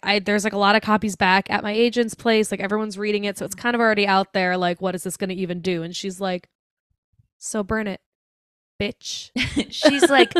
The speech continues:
Speaker 1: <laughs>
Speaker 2: "I know that's a lie because, like, on this date in nineteen eighty-four, like, you were on the Merv Griffin show and you said you only do one copy 'cause you're a very superstitious guy. And, like,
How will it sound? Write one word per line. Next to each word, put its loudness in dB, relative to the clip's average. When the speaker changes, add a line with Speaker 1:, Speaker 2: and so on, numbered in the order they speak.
Speaker 1:
<laughs> -12
Speaker 2:
"I 2
know 0
that's 2
a 0
lie 2
because, -2
like, -2
on 2
this 4
date 2
in -2
nineteen -2
eighty-four, 2
like, 0
you -4
were 0
on 2
the -2
Merv 0
Griffin 0
show 4
and -4
you 2
said 4
you -2
only -2
do -2
one 2
copy 2
'cause -2
you're 2
a -2
very 0
superstitious -4
guy. 6
And, 4
like, 2